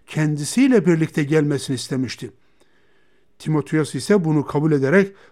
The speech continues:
Pavlus'tan çok değerli şeyler öğrendi ve kısa süre içerisinde müjdeyi vaaz etmek işine katılabildi. Pavlos ilk kere Filip'e geldiğinde Timoteos da beraberindeydi. Bu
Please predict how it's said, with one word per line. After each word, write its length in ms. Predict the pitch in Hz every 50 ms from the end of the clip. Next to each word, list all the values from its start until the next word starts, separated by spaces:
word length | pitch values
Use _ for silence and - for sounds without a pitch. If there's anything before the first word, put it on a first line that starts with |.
| - _
Pavlus'tan 580 | - 143 143 143 147 139 - - 190 180 165
çok 460 | 147 - - 208 226 202 - - _ 160
değerli 400 | 165 165 156 143 135 147 170 156
şeyler 380 | - - 139 139 135 139 131
öğrendi 460 | 131 127 123 123 120 120 113 120 - - _ _ _ _ _ _ _ _ _ _ -
ve 80 | 147
kısa 400 | - - - 175 - - 226 220
süre 260 | 196 - 202 190 190
içerisinde 720 | 175 - - 175 170 160 - - 165 170 202 233 233 - - - - _ _
müjdeyi 540 | 151 156 180 175 160 143 185 175 175 160 143
vaaz 280 | 156 175 196 220 196 220
etmek 360 | 185 196 - 190 170 147 - - -
işine 360 | 165 156 - - 156 151 147
katılabildi. 680 | 127 - 147 - - 147 139 131 127 123 117 120 123 107 - _ _ _ _ _ _ _ _ _ _ _ _ _ _ _ _ _ _ _ _ - - _ _ _ _ -
Pavlos 580 | - 165 175 196 240 254 214 - - - - - _
ilk 260 | 247 277 - - _
kere 340 | - 170 156 147 131 110 - _ _ _ _ _ _
Filip'e 480 | - - - 196 226 220 - 196 165
geldiğinde 720 | 147 139 160 151 143 131 143 139 135 131 160 196 220 208 214 - _ _ _ _ _ _ _ _ _ _
Timoteos 580 | - - 170 175 170 - - 180 165 139 - -
da 140 | 202 196 160
beraberindeydi. 840 | 165 147 151 147 143 139 139 135 131 139 131 135 131 117 117 117 101 _ _ _ _ _ _ _ _ _ _ _
Bu 240 | 202 220 247 208